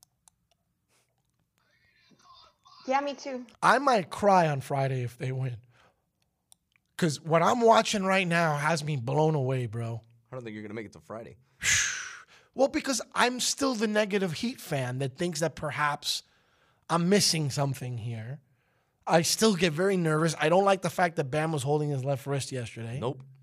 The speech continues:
Speaker 3: Was it his wrist, his forearm? I'm
Speaker 2: I
Speaker 3: not
Speaker 2: don't know
Speaker 3: sure.
Speaker 2: what he was
Speaker 3: They
Speaker 2: holding.
Speaker 3: reported his wrist. Uh, Van Gundy at least said his wrist.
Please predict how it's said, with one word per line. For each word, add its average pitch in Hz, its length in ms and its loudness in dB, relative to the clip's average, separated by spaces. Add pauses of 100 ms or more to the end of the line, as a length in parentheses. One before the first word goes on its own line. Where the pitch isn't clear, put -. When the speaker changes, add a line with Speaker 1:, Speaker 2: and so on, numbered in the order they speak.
(260)
Speaker 3:
Was 131 140 -4
it 147 100 0
his 123 160 -2
wrist, 185 240 -4
his 135 100 -10
forearm? 175 380 -2
I'm 143 120 -2
Speaker 2:
I 180 120 0
Speaker 3:
not 220 60 2
Speaker 2:
don't 226 120 -2
know 226 60 0
Speaker 3:
sure. 220 80 2
Speaker 2:
what 220 120 2
he 214 140 -2
was 208 160 -2
Speaker 3:
They 151 80 -2
Speaker 2:
holding. 185 180 2
Speaker 3:
reported 185 360 2
his 135 180 -2
wrist. 160 320 -4
Uh, 127 80 -2
Van 147 240 0
Gundy 165 240 2
at 123 80 0
least 117 160 -8
said 113 140 -6
his 98 120 -10
wrist. 98 320 -16